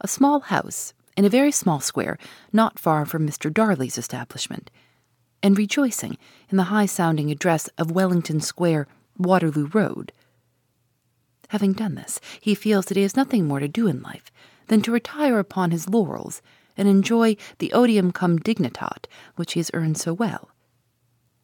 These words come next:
Of course, Mister Peters, as a single man, cannot by any possibility do for himself, and as,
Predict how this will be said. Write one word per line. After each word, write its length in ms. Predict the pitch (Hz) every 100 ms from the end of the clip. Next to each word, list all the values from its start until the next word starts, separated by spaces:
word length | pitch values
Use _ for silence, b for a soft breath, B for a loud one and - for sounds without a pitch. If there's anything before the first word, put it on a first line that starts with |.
| _ _ _ _ _ _
Of 200 | 202 -
course, 640 | - 285 - - - - -
Mister 260 | 165 -
Peters, 380 | 147 - 131 117
as 140 | 170 165
a 40 |
single 320 | - 226 180
man, 360 | 147 139 143 - b b b _ _
cannot 300 | 220 214 -
by 140 | 208
any 160 | 233 226
possibility 640 | - 139 - 147 151 151
do 180 | 143 190
for 200 | 180 185
himself, 760 | 180 196 - 180 - - - _ _ _ _ _ _
and 140 | 233 220
as, 360 | - - -